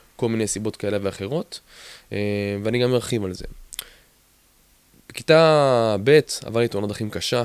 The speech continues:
עלה לי רכב על הרגל, וכתוצאה מכך הייתי מושבת שנה בבית, בבית חולים, ובעקבות הדבר הזה נוצר פער מאוד, מאוד, מאוד גדול בלימודים,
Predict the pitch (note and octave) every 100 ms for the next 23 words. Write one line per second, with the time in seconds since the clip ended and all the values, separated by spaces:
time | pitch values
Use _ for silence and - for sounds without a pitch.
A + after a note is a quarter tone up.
0 | - F#2+ F#2+ G2 G2 G2 F2+ F#2 B2 B2+
1 | A2 G2+ - _ - - G2 G#2+ F#2+ -
2 | A#2+ A2+ - A#2+ - G#2 G#2+ G#2 F#2 -
3 | B2 A#2+ G2+ F#2+ F#2 G#2+ B2+ A#2 - F2
4 | F2+ - F#2 A#2 C#3+ D3 D3 - - _
5 | G2 F#2+ A2+ D3 D#3 C#3 D3 C3+ B2+ D#3
6 | C#3 G#2 - C3 A2+ B2+ A#2+ A2 G#2 G#2+
7 | A2 G#2+ G#2+ G#2+ G#2+ G2+ G#2 F#2 F2+ A2
8 | D#3+ E3+